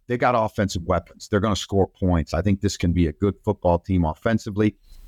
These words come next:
Defensively, it's, there are more questions, but you do have players. You, you know, you, you got Trayvon Walker. If he will ever live up to the potential, if he will ever live up to his combine hype,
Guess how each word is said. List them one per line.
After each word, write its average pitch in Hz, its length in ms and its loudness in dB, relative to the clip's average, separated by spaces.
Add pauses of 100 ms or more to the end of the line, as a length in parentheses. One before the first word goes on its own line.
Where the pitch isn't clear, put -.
(260)
Defensively, 151 840 -2 (1040)
it's, - 600 -2 (380)
there 104 120 2
are 101 60 2
more 101 220 2
questions, - 640 -4 (100)
but 104 160 0
you 104 140 -2
do 120 320 0
have 110 340 -2 (120)
players. 95 480 0
You, 95 100 4 (120)
you 95 160 2
know, 80 200 0
you, 92 160 -4 (180)
you 101 120 -4
got 107 280 0 (600)
Trayvon 165 400 0
Walker. 110 500 0
If - 200 -4
he 139 180 2
will 101 300 0
ever 139 280 0
live 123 260 0
up 104 220 0
to - 80 -2
the 87 80 0
potential, - 600 -2
if - 100 -10
he 98 80 2
will 90 280 2
ever 123 220 0
live 127 220 -2
up 110 240 0
to 95 320 0
his 92 180 0
combine 92 520 0
hype, 82 300 0